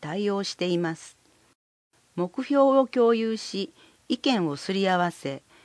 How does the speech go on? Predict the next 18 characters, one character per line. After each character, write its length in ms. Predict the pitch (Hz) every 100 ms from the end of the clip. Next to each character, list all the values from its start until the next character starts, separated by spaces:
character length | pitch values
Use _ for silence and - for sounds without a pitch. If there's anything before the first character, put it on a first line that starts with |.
| _ _ -
課 120 | 202
題 240 | 247 294
解 220 | 285 262
決 300 | 247 165 -
に 100 | 156
向 140 | 143 139
け、 280 | - 170 - _ _
実 100 | 196
の 220 | 226 269 277
あ 80 |
る 100 | 220 139
包 220 | 214 254
括 300 | 254 254 247
連 240 | 254 254 -
携 200 | 254 240
協 280 | - 226
定 260 | - 156 147
を 200 | 131 131